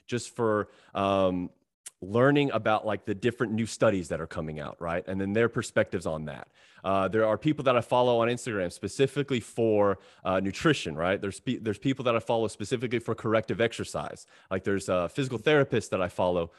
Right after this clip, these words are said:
specifically for that, to see kinda new movements or maybe how, what they do for certain hip things or rotator cuff issues or posture issues or something like that.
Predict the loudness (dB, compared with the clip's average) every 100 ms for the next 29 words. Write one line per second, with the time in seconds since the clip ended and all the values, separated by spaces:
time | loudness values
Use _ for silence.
0 | _ -10 -6 0 0 0 -2 -4 4 4
1 | 6 2 0 -8 -6 -6 -4 -4 -2 0
2 | 2 2 2 0 -2 -6 -4 -4 -4 -2
3 | -2 0 -2 0 -2 -2 -6 -8 -2 -2
4 | -2 -2 0 -2 -6 -20 _ -2 2 2
5 | 4 2 0 0 0 -4 -2 -4 -4 -8
6 | -2 -2 0 -4 -4 -4 -8 -10 -18 -10
7 | -8 -6 -6 -4 -6 -6